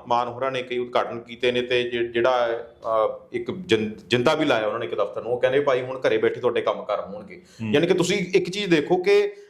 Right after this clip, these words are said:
Speaker 1: ਅਹ, ਸਰਕਾਰੀ ਤੰਤਰ ਇਸ ਤਰੀਕੇ ਦੇ ਨਾਲ ਲੱਗਿਆ ਹੋਇਆ ਤਰਨਤਾਰਨ ਦੀ ਜ਼ਿਮਨੀ ਚੋਣ ਸਰ ਕਰਨ ਦੇ ਵਿੱਚ ਕਿ ਹਰੇਕ ਕੋਈ ਹਥਕੰਡਾ ਜਿਹੜਾ ਹੈ, ਅ, ਅਪਣਾਉਣ ਦੀ ਕੋਸ਼ਿਸ਼ ਕੀਤੀ ਜਾ ਰਹੀ ਹੈ।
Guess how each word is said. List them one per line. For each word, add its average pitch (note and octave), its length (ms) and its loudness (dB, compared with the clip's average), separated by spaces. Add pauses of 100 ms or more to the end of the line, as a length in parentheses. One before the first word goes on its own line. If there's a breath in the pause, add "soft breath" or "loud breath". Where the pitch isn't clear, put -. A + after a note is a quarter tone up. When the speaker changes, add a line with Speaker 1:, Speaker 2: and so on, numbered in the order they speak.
(120)
Speaker 1:
ਅਹ, E3 360 0
ਸਰਕਾਰੀ C#3 580 -2
ਤੰਤਰ E3 300 -4
ਇਸ F#3 120 -4
ਤਰੀਕੇ G3+ 360 -2
ਦੇ F#3+ 100 2
ਨਾਲ F3 180 2
ਲੱਗਿਆ C#3 240 0
ਹੋਇਆ C#3 200 0
ਤਰਨਤਾਰਨ C3+ 640 -2
ਦੀ C3 80 -14
ਜ਼ਿਮਨੀ B2 300 -6
ਚੋਣ B2 260 -2
ਸਰ A#2+ 220 0
ਕਰਨ B2 300 -2
ਦੇ A#2+ 60 -4
ਵਿੱਚ C#3 460 0 (240 loud breath)
ਕਿ E3+ 200 6
ਹਰੇਕ A3 320 4
ਕੋਈ G#3 180 2
ਹਥਕੰਡਾ D#3 440 0
ਜਿਹੜਾ D#3 240 2
ਹੈ, D#3 180 0
ਅ, D3 160 2
ਅਪਣਾਉਣ C3+ 280 -4
ਦੀ C3+ 80 -6
ਕੋਸ਼ਿਸ਼ B2 360 -8
ਕੀਤੀ A#2+ 200 -8
ਜਾ B2 220 4
ਰਹੀ D3 180 2
ਹੈ। D#3 320 2